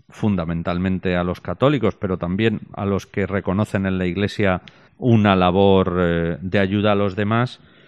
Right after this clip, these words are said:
pues les decimos que en, en, en los temas, eh, bueno, eh, de la sociedad, en los temas, eh, en los que la Iglesia está presente,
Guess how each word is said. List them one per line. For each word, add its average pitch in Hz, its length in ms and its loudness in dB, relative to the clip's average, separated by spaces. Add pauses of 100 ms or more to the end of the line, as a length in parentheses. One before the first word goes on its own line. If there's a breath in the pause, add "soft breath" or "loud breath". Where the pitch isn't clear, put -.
(320 soft breath)
pues 98 160 2
les 98 200 2
decimos 101 500 2
que 92 460 0 (180)
en, 92 320 2
en, 92 260 0 (100)
en 95 180 2
los - 280 -2
temas, 104 640 2
eh, 87 600 -12
bueno, 98 380 -10
eh, 101 200 -12
de 104 140 -8
la 104 120 -2
sociedad, 101 640 -2
en 92 120 -2
los 87 200 -8
temas, 101 480 -6 (600 loud breath)
eh, - 320 -12
en 98 180 -4
los 95 160 -8
que 95 140 -8
la 92 80 -6
Iglesia 104 320 -6
está 98 220 -8
presente, 113 600 -6